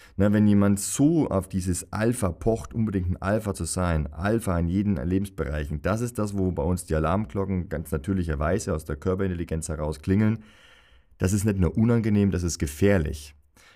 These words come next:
Also gefährlich in dem Sinne, weil der Mann, äh, einfach nur aufgrund dieses Statuses diese Worte in den Mund nimmt und sich überall vormogelt, aber obwohl er gar nicht die Kompetenzen dafür entwickelt. Und das ist genau das, was für uns wichtig ist.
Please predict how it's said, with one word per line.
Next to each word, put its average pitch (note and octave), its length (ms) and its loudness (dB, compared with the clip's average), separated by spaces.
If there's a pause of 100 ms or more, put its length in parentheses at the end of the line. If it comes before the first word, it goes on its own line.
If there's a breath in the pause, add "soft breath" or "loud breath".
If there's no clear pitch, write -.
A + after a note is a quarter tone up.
(120)
Also F#2 200 2
gefährlich G#2+ 480 2
in G2 100 6
dem G2+ 200 4
Sinne, A2+ 460 2
weil E2+ 200 2
der F2 180 4
Mann, F2+ 500 2
äh, - 100 -4 (600)
einfach B2 240 0
nur A2 180 4
aufgrund G2 300 2
dieses E2 220 0
Statuses E2+ 880 -4 (400)
diese F2+ 280 2
Worte F2+ 240 2
in E2+ 80 2
den E2 120 4
Mund F#2+ 240 4
nimmt A2 200 0
und E2+ 160 0
sich E2+ 160 -4
überall E2 380 -2
vormogelt, F#2+ 760 0
aber D#2+ 280 -4
obwohl F2 260 -2
er D2+ 140 -2
gar F2+ 260 -2
nicht F#2 120 0
die G2+ 60 -2
Kompetenzen - 760 -4
dafür B1+ 400 -8
entwickelt. - 400 -10
Und F#2 120 -2
das A#2 100 0
ist C#3 120 -6
genau B2 220 0
das, A2+ 220 -4 (540 loud breath)
was F#2+ 180 0
für G2 120 -2
uns E2+ 300 0
wichtig A2+ 380 -2
ist. - 220 -10